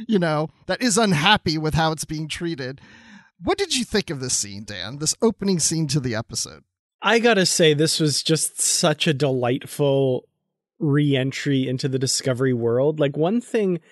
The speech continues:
Speaker 2: that I really noticed was the timing between Burnham and Book. Like, these two actors are just, like, they're playing off each other, their snappy dialogue. I was really enjoying that.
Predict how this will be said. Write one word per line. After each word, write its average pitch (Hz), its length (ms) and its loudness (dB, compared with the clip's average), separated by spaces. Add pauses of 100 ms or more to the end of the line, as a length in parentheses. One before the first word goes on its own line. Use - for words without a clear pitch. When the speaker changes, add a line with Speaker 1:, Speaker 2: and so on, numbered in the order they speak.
(360)
Speaker 2:
that 147 800 0 (440)
I 170 60 2
really 165 440 6
noticed 131 640 0
was 131 640 2 (600)
the 151 140 2
timing 156 800 2
between 135 880 0
Burnham 131 380 0
and 123 180 -2
Book. 117 480 -4
Like, 131 200 -4
these 160 220 0
two 180 220 2
actors 120 640 0
are 139 160 -2
just, 131 340 -4
like, 117 160 -4
they're 104 120 -8
playing 143 440 0
off 131 220 -2
each 127 180 -8
other, 120 480 0
their 110 160 -6
snappy 135 580 -2
dialogue. 123 720 0 (480)
I 175 80 0
was 156 220 4
really 170 320 6
enjoying 139 540 2
that. 131 360 -4